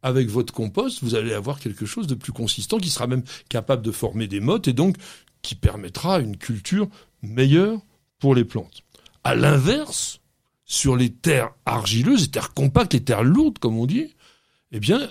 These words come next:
il va jouer un rôle d'aération parce que il est fabriqué, enfin, il est fabriqué, composé d'éléments qui sont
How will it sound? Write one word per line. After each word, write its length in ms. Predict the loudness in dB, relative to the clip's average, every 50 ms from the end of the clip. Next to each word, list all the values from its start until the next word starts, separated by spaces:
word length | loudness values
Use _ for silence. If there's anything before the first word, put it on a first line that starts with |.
| -12 _ -6
il 100 | -4 -2
va 120 | 0 0 -2
jouer 220 | -2 -2 -2 -2
un 80 | -2 -2
rôle 240 | -2 -2 -2 -2 -4
d'aération 720 | -4 -2 -2 0 0 0 0 0 -2 -2 -2 -2 -2 -2 0
parce 220 | 0 -2 -2 -2
que 260 | 0 2 2 2 0 -2 -8 -16 -20 -20 _ _
il 140 | -2 0 2 2
est 60 | 2
fabriqué, 720 | 2 2 2 2 2 2 2 0 -2 -2 -2 -2 -2 -2
enfin, 160 | -2 -4 -6 -8
il 60 | -10
est 60 | -10
fabriqué, 440 | -12 -12 -12 -12 -14 -16 -18 -20 -10 -6
composé 680 | -4 -4 -2 0 0 2 2 2 0 -2 -2 -4 -6 _ _ _ _ _ _ _ _ _ _ _ -6
d'éléments 680 | 0 2 2 4 4 6 6 6 4 2 0 -2 -8 -12 _ _ _ _ _ _ _ _ _
qui 180 | -6 -2 -2 0
sont 360 | 0 2 2 2 0 0